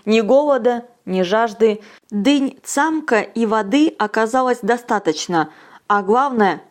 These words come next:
они живы, у них есть пещера и огонь.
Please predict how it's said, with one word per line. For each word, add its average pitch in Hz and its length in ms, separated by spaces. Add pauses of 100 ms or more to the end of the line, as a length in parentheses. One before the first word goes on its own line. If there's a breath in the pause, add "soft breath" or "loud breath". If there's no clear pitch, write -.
они 208 320
живы, 190 500 (300 loud breath)
у 208 60
них 208 240
есть 226 260
пещера 240 640 (200)
и 190 120
огонь. 185 520